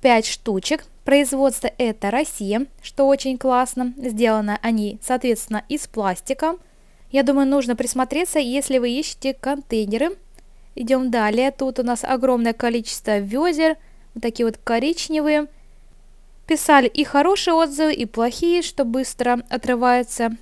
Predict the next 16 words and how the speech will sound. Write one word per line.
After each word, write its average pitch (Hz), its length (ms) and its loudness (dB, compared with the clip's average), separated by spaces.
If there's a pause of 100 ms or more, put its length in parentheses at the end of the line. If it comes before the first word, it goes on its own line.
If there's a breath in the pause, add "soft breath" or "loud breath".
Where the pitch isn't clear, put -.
ручка, 240 640 -4
а 226 120 -2
у - 20 -12
кого-то 302 360 -2
всё - 280 -2
хорошо. 220 640 -2
Сто - 260 0
пятьдесят 247 400 -2
девять 240 300 -2
рублей 262 480 -2
и 269 180 -2
тазики. 208 680 -4 (120)
Производство 226 540 -2
это 233 420 -6
также 233 400 -2
Россия. 220 540 -2